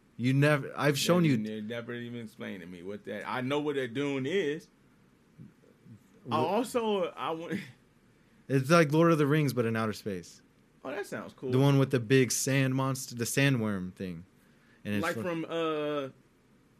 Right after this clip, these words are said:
Speaker 2: Edward Sci-, not Edward Scissorhands, Beetlejuice?
Speaker 1: Kind of.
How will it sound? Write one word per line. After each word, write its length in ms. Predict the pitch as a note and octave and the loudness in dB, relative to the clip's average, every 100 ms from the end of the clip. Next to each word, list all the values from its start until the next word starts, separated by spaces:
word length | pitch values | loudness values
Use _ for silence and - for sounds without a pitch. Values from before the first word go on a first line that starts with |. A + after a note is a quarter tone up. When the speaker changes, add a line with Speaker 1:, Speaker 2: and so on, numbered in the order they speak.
| - | -2
Speaker 2:
Edward 240 | D#3+ E3 E3 | -2 0 -2
Sci-, 160 | F#3 | -2
not 180 | F3 G3+ | 0 0
Edward 260 | C#3+ D3 C#3 | 0 0 -2
Scissorhands, 580 | D3+ C3+ C#3+ D3+ D3 C#3 | -2 -2 -4 -6 -4 0
Beetlejuice? 680 | F3 F3+ E3 G3 G#3 - _ _ _ _ _ _ _ _ _ _ _ _ | 2 2 0 -4 -6 -8 _ _ _ _ _ _ _ _ _ _ _ _
Speaker 1:
Kind 260 | - C#3+ C#3 | -2 0 2
of. 180 | A#2+ | 0